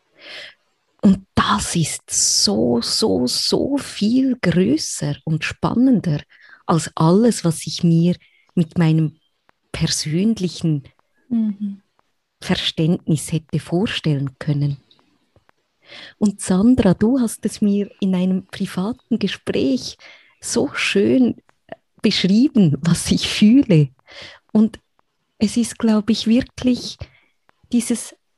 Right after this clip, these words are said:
Speaker 1: aligned oder viel öfters aligned von Lea persönlich mit meinen Gedanken und Gefühlen und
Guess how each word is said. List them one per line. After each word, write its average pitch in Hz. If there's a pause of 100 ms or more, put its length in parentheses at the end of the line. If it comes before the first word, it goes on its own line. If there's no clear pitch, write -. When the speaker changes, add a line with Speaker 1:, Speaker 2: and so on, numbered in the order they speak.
(160)
Speaker 1:
aligned 214 (920)
oder 226
viel 285
öfters 247
aligned 156 (200)
von 185 (680)
Lea 185 (100)
persönlich 156 (240)
mit 392
meinen 226
Gedanken 240
und 185
Gefühlen 214 (460)
und 277